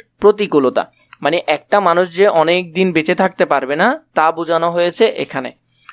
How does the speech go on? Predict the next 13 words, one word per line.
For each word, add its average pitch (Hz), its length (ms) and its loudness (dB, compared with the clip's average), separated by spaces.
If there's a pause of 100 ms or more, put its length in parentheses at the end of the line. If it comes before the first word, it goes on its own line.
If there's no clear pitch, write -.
(260)
চলো 202 240 4
আমরা 214 320 2
কবিতা 220 340 2
পড়ব। 151 340 2
কবিতা 190 380 2
পড়ার 175 320 2
আগে 190 180 0
আমরা 160 300 0
কিছু 160 300 -4
এখানের 156 360 0
পড়া 156 300 2
দেখে 156 300 -2
নিই। 175 260 -2